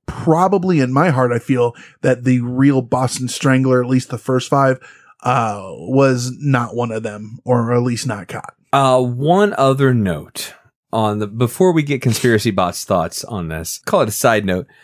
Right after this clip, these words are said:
Speaker 2: In nineteen seventy-one, the Texas legislature unanimously passed a resolution honoring DeSalvo for his work in, quote, population control.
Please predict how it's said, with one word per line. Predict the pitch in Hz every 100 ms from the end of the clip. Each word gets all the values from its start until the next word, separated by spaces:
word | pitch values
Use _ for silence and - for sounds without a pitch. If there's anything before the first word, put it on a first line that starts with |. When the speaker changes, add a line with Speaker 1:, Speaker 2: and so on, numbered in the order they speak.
| _ _ _
Speaker 2:
In | 123 135
nineteen | 139 208 - 240
seventy-one, | - 175 143 127 120 113
the | 104
Texas | - - 190 - 247 -
legislature | 127 117 120 - 98 90 95
unanimously | 92 120 113 123 190 196 - 202
passed | 190 - 120 110 117 - -
a | 104
resolution | 113 120 120 110 - 82 - - _ _ -
honoring | 110 123 147 160 165 151
DeSalvo | 131 - 110 117 113 90
for | 92 110
his | 113 107
work | 113 113 117 117
in, | 107
quote, | 101 - 123 107 _ _ _ _ -
population | - 135 143 123 123 123 95
control. | 85 87 76 76 -